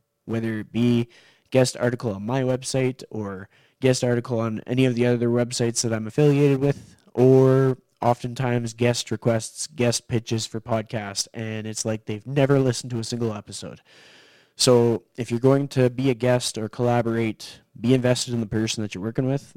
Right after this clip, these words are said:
and so that may take time and patience, and that's why we say it's a marathon, not a sprint. Now, as we're deconstructing S E O keyword cannibalization,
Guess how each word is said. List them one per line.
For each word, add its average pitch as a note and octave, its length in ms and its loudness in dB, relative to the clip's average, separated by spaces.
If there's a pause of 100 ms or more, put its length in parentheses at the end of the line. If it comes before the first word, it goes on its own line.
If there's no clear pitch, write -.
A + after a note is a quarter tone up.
and A2 160 -6
so - 120 -6
that A2 180 -4
may A#2+ 380 2
take C3 240 -6
time A#2+ 240 -2
and G#2+ 120 -4
patience, D3+ 440 -2
and A2 180 -12
that's A#2 240 -6
why A#2 100 0
we A2+ 180 0
say A2 220 -4
it's A2 160 -8
a A2 40 -8
marathon, G#2+ 720 -8 (100)
not G#2+ 200 -12
a G2 60 -14
sprint. - 440 -20 (600)
Now, B2+ 200 4
as C3 140 2
we're B2+ 120 2
deconstructing D3 840 0
S A#2 240 -4
E A#2+ 60 0
O G#2+ 80 2
keyword A#2 500 -2
cannibalization, D3 1000 -2